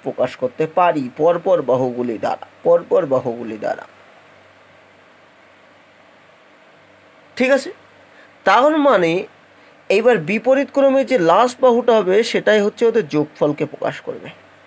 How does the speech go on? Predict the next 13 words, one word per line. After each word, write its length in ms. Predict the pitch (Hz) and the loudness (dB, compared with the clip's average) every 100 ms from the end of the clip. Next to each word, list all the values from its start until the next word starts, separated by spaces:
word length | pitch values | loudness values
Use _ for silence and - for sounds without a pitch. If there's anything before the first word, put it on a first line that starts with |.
| _ _ _ _ _ _ _ _ _ _ _ _ _ _ _ _ _ _ _ _ _ _ - _ _ _ _ 202 | _ _ _ _ _ _ _ _ _ _ _ _ _ _ _ _ _ _ _ _ _ _ -20 _ _ _ _ -2
ঠিক 120 | 214 | 0
আছে, 160 | 254 | 0
ক্রম 300 | 262 185 185 | -2 0 0
অনুসারে 460 | 190 202 214 208 254 | -2 -4 -2 0 0
সব 260 | - 151 139 | 0 0 2
বাহু 240 | 143 151 | 2 2
দ্বারা 340 | 156 151 214 - 143 | 2 2 0 -2 -8
যদি 200 | 131 131 | -4 -4
ওর 160 | 123 - | -4 -6
প্রত্যেকটা, 520 | 127 - 156 156 156 | -10 -6 -8 -2 -2
আহ, 640 | 151 - - - 131 131 120 | -2 -8 -20 -6 -2 0 0
তোমার, 300 | 131 127 127 120 | -2 0 0 -2
আহ, 920 | - - 131 127 123 123 120 113 117 | -6 -6 0 2 2 2 0 0 -2